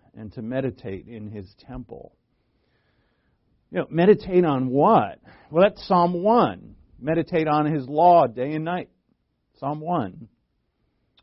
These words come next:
And, uh, in that beautiful opening, re-, remember, Psalm one and two are the introduction to all the Psalms. And in Psalm one, it was the, it opens with, "Who are those who,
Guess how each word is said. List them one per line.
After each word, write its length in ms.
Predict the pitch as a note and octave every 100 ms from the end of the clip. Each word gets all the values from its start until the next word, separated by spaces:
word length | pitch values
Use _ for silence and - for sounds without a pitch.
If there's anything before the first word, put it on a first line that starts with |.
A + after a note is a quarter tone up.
| _ -
And, 320 | G#2+ A2 A2
uh, 400 | A2 G#2+ G#2+ G#2 G#2 _ _
in 180 | A#2 A2+
that 280 | B2+ B2 -
beautiful 640 | A#2 C#3+ D#3 - A#2+ G#2+ G#2+
opening, 680 | C#3 E3+ B2 F#2+ F#2+ B2 A#2
re-, 180 | A#2+ B2
remember, 400 | B2+ C#3 G3+ B2+
Psalm 260 | - D3+ D#3
one 180 | D#3
and 140 | C#3 C3
two 280 | - E3+ B2
are 240 | A2+ A2+
the 200 | A2+ A2+ D3+
introduction 720 | D#3+ - A2+ D3 - C3 A2
to 80 | -
all 260 | A2+ C3 D#3
the 80 |
Psalms. 500 | - F#2 F2+ F2 C#3 _ _ _ _ _ _ _ _
And 160 | B2+
in 100 | C#3
Psalm 360 | C#3 F3+ F#3+ F3+
one, 420 | D#3+ G3 A3 C3
it 80 | A#2+
was 380 | B2+ A#2+ A#2+ -
the, 80 | B2+
it 220 | B2 C3
opens 480 | C#3 E3 F#3 D3 A#2
with, 360 | A#2+ B2 B2 B2+ D3+ A2+ G#2 _ B2
"Who 180 | B2+ G#3 G3
are 120 | D3
those 520 | C3+ E3 F#3+ B2+ B2+ -
who, 340 | C#3 C3+ C3+